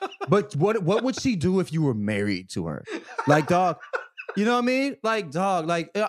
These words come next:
I, I would literally let her, she could do whatever she wanted. That's what ruin, and I, I, I want, like, I, I'd be perfectly fine with that, you know, because of what, how crazy, how fi-, fire it is at the crib. You know what I'm saying? Like, dog,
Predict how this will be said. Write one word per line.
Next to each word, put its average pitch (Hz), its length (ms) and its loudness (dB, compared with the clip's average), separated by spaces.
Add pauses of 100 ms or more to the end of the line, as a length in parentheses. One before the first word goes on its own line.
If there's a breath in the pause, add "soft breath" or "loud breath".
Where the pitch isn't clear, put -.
I, 208 160 -2
I 247 100 2
would 302 220 0
literally 196 540 0 (140)
let 127 260 0
her, 160 100 -8
she - 140 -6
could 220 120 -2
do 220 120 0
whatever 147 560 0
she 135 220 -4
wanted. 92 420 -4 (160)
That's 196 240 2
what 247 200 2
ruin, 170 260 2 (160 loud breath)
and 214 100 2
I, 208 200 0
I, 233 160 2
I 247 140 0
want, 226 520 -4
like, 202 200 -6
I, 208 240 -2
I'd 196 200 -4
be 202 100 -4
perfectly 208 440 -6
fine 202 340 -2
with 156 180 -4
that, - 220 -6
you 165 80 0
know, 190 120 4
because 196 440 0
of 156 220 -2
what, 135 360 0 (220)
how 170 200 0
crazy, 160 640 -4
how 151 160 -2 (120)
fi-, 151 140 -2 (240)
fire 147 300 0
it 139 80 -2
is 135 120 -2
at 127 60 -6
the 127 80 -4
crib. - 380 -2
You 123 80 0
know 143 80 2
what 147 40 4
I'm 143 60 0
saying? 156 300 0
Like, 135 240 -2
dog, 151 260 0